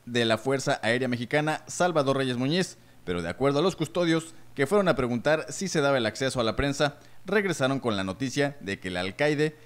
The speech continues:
se encontraba muy ocupado y que por el momento no está autorizado para dar entrevistas. De esta manera, se regresa a la política de puertas cerradas en la cárcel de Cancún, con la finalidad de que no vuelva a quedar en evidencia un director, tal como le ocurrió a Ernesto Hernández Morales.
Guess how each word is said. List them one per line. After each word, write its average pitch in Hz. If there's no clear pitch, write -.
se -
encontraba 156
muy 151
ocupado 139
y 101
que 104
por 110
el 160
momento 143
no 170
está 170
autorizado 131
para 104
dar 113
entrevistas. 107
De 104
esta 123
manera, 139
se 214
regresa 165
a 110
la 104
política 127
de 107
puertas 123
cerradas 127
en 110
la 98
cárcel 127
de 107
Cancún, 156
con 92
la 156
finalidad 135
de 202
que 165
no 151
vuelva 143
a 107
quedar 120
en 131
evidencia 135
un 135
director, 131
tal 185
como 147
le 117
ocurrió 120
a 135
Ernesto 135
Hernández 117
Morales. 127